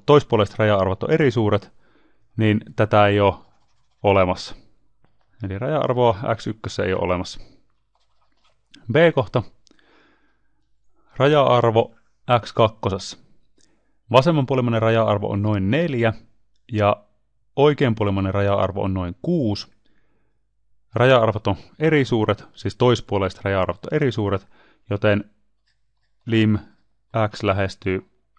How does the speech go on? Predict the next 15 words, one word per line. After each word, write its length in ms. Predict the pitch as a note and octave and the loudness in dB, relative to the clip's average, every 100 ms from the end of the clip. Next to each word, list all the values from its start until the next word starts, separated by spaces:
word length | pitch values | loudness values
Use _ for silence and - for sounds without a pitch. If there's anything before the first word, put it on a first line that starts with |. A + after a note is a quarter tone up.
| G#2+ | -8
X 160 | F#2+ - | -8 -10
kakkosta 640 | - F3 - - A2+ A2 F#2 - _ _ _ _ _ _ _ _ _ G#2+ | -8 -8 -6 -6 -2 -4 -4 -14 _ _ _ _ _ _ _ _ _ -4
f 60 | G2+ - G2 | -4 -4 -4
x:stä 340 | - G2 - F2+ - _ _ _ _ _ _ A2 | -4 -10 -8 -8 -10 _ _ _ _ _ _ -8
ei 100 | G2+ | -2
myöskään 520 | G#2+ G2+ - G2 F#2 - _ _ _ _ _ _ - | 0 0 -2 -4 -4 -6 _ _ _ _ _ _ -6
ole 160 | F#2+ | -4
olemassa. 460 | F#2+ F2+ F2+ - - _ _ _ _ _ | -2 -4 -4 -8 -20 _ _ _ _ _
C-kohta. 640 | - E3+ F3+ - A#2 - A2 - _ _ _ _ _ _ _ _ _ _ _ _ | -8 -4 -4 -4 -4 -2 -4 -6 _ _ _ _ _ _ _ _ _ _ _ _
Raja-arvo 760 | - D#3+ D#3 C#3 B2+ B2 - _ _ _ _ - C3 | -2 0 2 2 2 0 -2 _ _ _ _ 0 0
X 120 | - | 2
kolmosessa. 600 | C#3+ A#2 G2+ G2 - - - _ _ _ _ _ _ _ _ _ _ _ _ _ - | 4 4 2 -4 -14 -18 -20 _ _ _ _ _ _ _ _ _ _ _ _ _ 0
Vasemmalta 440 | A#2 E3+ D3+ C3+ | 2 2 0 0
lähestytään, 560 | C3+ C3+ - A2+ A#2 A2+ | 0 -2 -4 -2 0 2
niin 300 | A2+ - | -2 -6